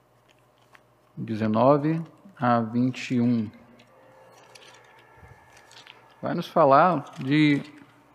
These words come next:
de Abraão mais uma vez. Quatro, dezenove a vinte e um. Olha que interessante.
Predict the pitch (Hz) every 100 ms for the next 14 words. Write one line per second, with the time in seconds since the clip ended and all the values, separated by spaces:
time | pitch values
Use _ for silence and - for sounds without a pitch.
0 | _ 131 - 165 202 160 175 143 123 120
1 | 120 107 107 92 - - - _ - _
2 | _ _ _ _ _ _ _ _ _ _
3 | _ _ - 143 175 185 - 180 139 135
4 | 131 120 117 135 156 156 170 170 - -
5 | 139 135 123 135 139 - 165 123 104 101
6 | - _ _ _ _ _ 165 190 196 190
7 | 180 180 160 - 104 120 -